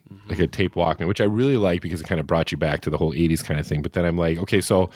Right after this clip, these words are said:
Speaker 2: obviously the world was torn apart in the eighties, and he's kind of a scavenger who kind of travels the wasteland to find, to basically loot dead bodies.
Speaker 1: Mm-hmm.
Speaker 2: Fair?
Speaker 1: Yeah.
Speaker 2: And then he goes to some kind of,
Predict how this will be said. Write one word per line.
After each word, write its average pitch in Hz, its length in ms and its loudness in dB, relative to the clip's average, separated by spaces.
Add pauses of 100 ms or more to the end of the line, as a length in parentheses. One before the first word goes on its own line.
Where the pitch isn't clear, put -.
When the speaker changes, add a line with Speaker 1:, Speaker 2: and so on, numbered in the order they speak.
(280)
Speaker 2:
obviously 127 300 2
the 104 60 4
world 104 200 2
was 101 100 2
torn 95 220 0
apart 85 240 2
in 76 80 -6
the - 100 -10
eighties, 80 340 -2
and 85 80 -8
he's 92 120 -4
kind 104 180 -2
of 76 60 -2
a - 40 -8
scavenger 82 720 0
who 80 120 -6
kind 80 200 -2
of 78 60 -2
travels 80 480 0
the 82 80 -4
wasteland 76 640 0 (720)
to 90 100 2
find, 82 640 0 (1300)
to - 80 2
basically 135 380 2
loot 104 240 2
dead 87 180 2
bodies. 73 480 -4 (160)
Speaker 1:
Mm-hmm. 170 140 -8 (1120)
Speaker 2:
Fair? 92 340 4 (140)
Speaker 1:
Yeah. 180 100 -4 (540)
Speaker 2:
And 110 100 4
then 107 100 2
he 107 60 0
goes 101 280 2
to 98 100 0
some 98 320 0
kind 95 280 2
of, 85 460 0